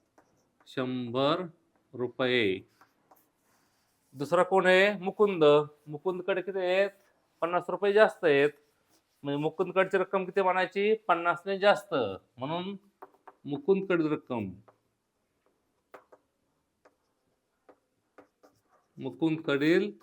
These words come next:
रक्कम, मुकुंदकडे किती आहे? एक्स अधिक पन्नास म्हणजे शंभर अधिक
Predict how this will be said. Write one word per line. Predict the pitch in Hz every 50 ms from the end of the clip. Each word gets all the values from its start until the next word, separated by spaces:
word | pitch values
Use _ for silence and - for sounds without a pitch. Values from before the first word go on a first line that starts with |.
| _ _ _ _ _ _ _ _ _ _ _ _ _ _ _ _ _ _ _ _ _ _ _ _ _
रक्कम, | 131 135 151 151 - - - 156 139 117 107 101 107
मुकुंदकडे | 131 143 143 - 190 190 180 - 175 156 135 113 101 92 85 - - _ _ _ _ _ _ - _ _ _ _ _ _
किती | - 151 156 185
आहे? | 180 175 170 170 180 185 185 196 196 - -
एक्स | - 165 160 - - -
अधिक | 170 165 165 156 156 170 196 190
पन्नास | - - - 175 165 160 156 143 113 104 101 - - - - _ _ _ _ _ _ _ _ _ _ _ _ _ _ - _ _ _ 127
म्हणजे | 127 139 143 143 151 165 180 170
शंभर | - - 156 151 156 156 151 156 156
अधिक | 156 151 147 135 143 165 185 190 -